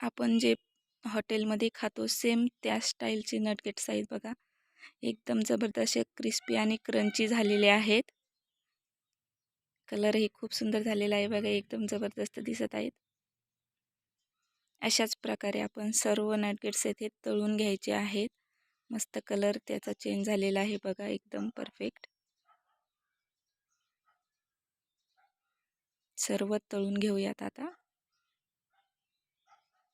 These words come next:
आणि अशाच मस्त मस्त रेसिपीजसाठी दीपाली शिंदे ब्लॉगला सबस्क्राईब करायला विसरू नका.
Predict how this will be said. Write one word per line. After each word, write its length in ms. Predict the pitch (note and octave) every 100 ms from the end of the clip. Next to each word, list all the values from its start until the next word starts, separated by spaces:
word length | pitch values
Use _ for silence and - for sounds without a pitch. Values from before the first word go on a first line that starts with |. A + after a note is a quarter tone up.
| _ _ _ _ _ _ _ _ _ -
आणि 200 | G#3+ -
अशाच 280 | A3 A#3+ A3+
मस्त 280 | A3 A#3 -
मस्त 320 | G#3+ - - A#3
रेसिपीजसाठी 760 | A3 - A3+ A#3 A3+ G#3 - G#3+
दीपाली 340 | G3+ G3+ G3+
शिंदे 260 | - G#3+ G#3+
ब्लॉगला 340 | A3 G#3 G#3 G#3
सबस्क्राईब 460 | G#3+ - - G#3 -
करायला 360 | G#3+ G#3+ A#3 A3+
विसरू 360 | G#3 A3+ A#3+ A3+
नका. 260 | A3 A3+